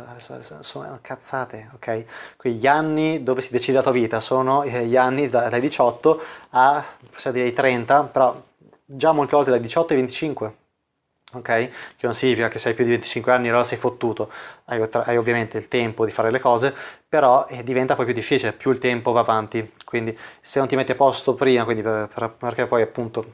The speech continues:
chi, chi, eh, chi è, chi è in questo corso che ha trenta anni, quaranta anni, cinquanta anni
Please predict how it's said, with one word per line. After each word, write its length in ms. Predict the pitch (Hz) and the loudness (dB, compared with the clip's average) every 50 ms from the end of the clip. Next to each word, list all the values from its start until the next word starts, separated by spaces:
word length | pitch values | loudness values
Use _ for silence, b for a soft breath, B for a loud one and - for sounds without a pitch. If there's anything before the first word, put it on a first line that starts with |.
| _ | _
chi, 340 | - - 151 151 147 131 - _ | -6 -2 -2 -2 -2 -2 -8 _
chi, 140 | - - 143 | -12 -8 -6
eh, 460 | 135 131 127 127 123 120 117 113 110 - | -4 -2 -2 0 0 0 0 -2 -4 0
chi 120 | - 147 | 0 2
è, 120 | 139 135 | 2 2
chi 100 | 123 - | 0 2
è 20 | 151 | 2
in 60 | 147 | 2
questo 200 | 135 135 - 131 | 2 2 0 0
corso 300 | 113 135 127 120 104 113 | 2 4 4 4 2 0
che 120 | 107 - | 2 4
ha 200 | 127 123 127 127 B B B B B B | 4 4 4 2 B B B B B B
trenta 300 | B - 135 131 120 127 | B -2 -2 0 2 2
anni, 160 | 123 117 117 120 | 2 2 2 2
quaranta 300 | - 131 127 123 120 127 | 2 2 2 4 4 2
anni, 240 | 120 117 120 120 120 | 2 2 2 -2 -4
cinquanta 400 | - - 127 - 135 123 - 123 | -4 -4 -2 -2 -2 0 2 0
anni 320 | 120 113 117 123 127 120 | 2 2 0 -2 -4 -6